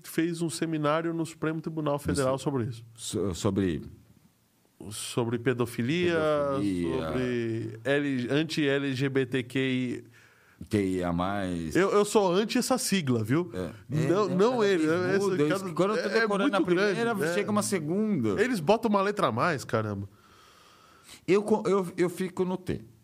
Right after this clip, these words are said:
Speaker 2: L G B T.
Speaker 1: Isso.
Speaker 2: Aí, fóbicos.
Speaker 1: Fóbicos, pronto. É isso aí. E aí, acontece o seguinte: ele está lá na Alemanha,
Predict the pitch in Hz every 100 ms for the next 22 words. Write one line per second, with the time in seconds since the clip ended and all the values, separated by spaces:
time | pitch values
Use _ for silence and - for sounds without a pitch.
0 | - - 104 87 95 98 73 98 113 -
1 | 82 69 - - _ _ - 139 131 110
2 | - - 92 104 117 - - - 98 -
3 | - - - - - - 131 107 98 -
4 | 135 131 - - - - 131 165 110 -
5 | - - _ _ _ _ _ _ _ _
6 | _ _ _ _ - 202 214 190 233 240
7 | 277 - 143 143 175 185 185 220 185 113
8 | 127 135 - 147 151 147 131 123 113 117
9 | 113 117 139 143 120 131 190